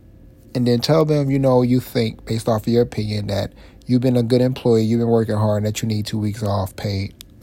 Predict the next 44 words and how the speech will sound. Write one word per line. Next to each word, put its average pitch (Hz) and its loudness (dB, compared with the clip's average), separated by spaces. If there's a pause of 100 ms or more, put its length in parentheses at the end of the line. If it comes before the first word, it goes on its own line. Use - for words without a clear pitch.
(160)
and 117 -6
see 120 -2
what 113 -2
they 107 0
say. 101 -6 (1900)
Now, 127 4
I'm 127 6
not 131 6
talking 131 4
about 131 2
using 131 2
your, 123 4
uh, 117 4
paid 123 0
time, 123 2
paid 131 -2
leave. 110 -2 (300)
Just 185 -4
say 113 0
you, 127 -2
you, 131 2
you 139 2
feel 131 2 (540)
just 131 2
like, 139 6
just 127 -2
like 131 6
you 139 4
would 139 2
say 135 4
you 135 2
feel 135 4
when 123 0
you, 123 2 (280)
when 139 -4
someone's 135 2
talking 127 4
to 139 0
you 127 0 (240)
and 120 0
just, 117 0
and 117 -6
just 117 0
dismantling 123 2